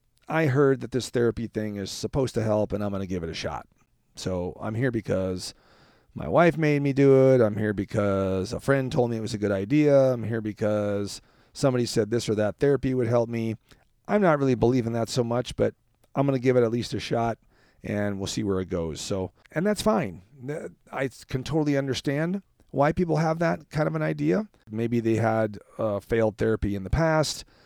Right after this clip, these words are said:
Maybe they've had other experiences they just feel like they can never deal with or discuss. It just seems too big. And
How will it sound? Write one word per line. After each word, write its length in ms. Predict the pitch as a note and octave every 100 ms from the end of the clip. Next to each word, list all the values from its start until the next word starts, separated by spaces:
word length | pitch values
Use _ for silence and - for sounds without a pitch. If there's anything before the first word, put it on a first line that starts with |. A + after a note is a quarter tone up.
| _ _ _ -
Maybe 720 | A#2 A#2 A2+ A2+ A2+ A2 - G2+
they've 160 | G#2
had 140 | A2+ G#2+
other 160 | G#2+
experiences 580 | G2+ - A#2 A2+ A2+ G#2
they 100 | G#2
just 300 | G2 G#2 -
feel 140 | A2+
like 180 | G#2 G2+
they 100 | G#2
can 200 | - F#2+
never 340 | G2+ G2 F#2+ G2
deal 300 | A2 B2 A#2+
with 200 | A#2 A2+
or 60 |
discuss. 720 | F2+ F2+ - C#3 B2+ - - - _ _ _
It 140 | C#3 C3
just 380 | C3+ C3+ A#2 -
seems 320 | B2+ A2+ -
too 180 | B2+ G#2
big. 400 | G#2 G2 E2 A#2 _ _ _ _ _ _
And 480 | - F#2+ G2+ G2+ -